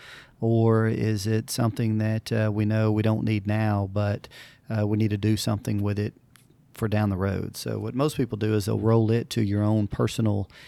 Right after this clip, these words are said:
individual retirement account. Uh, so that way you're in control.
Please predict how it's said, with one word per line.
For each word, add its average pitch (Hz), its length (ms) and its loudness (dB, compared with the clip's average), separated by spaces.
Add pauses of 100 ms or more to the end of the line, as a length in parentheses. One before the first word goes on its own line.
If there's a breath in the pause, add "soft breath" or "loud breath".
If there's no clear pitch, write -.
(200 loud breath)
individual 110 580 4
retirement 104 480 0
account. 92 480 -6
Uh, 98 220 -4
so 110 180 -6
that 110 220 -2
way 110 200 0
you're 104 240 0
in 107 120 2
control. 98 600 -2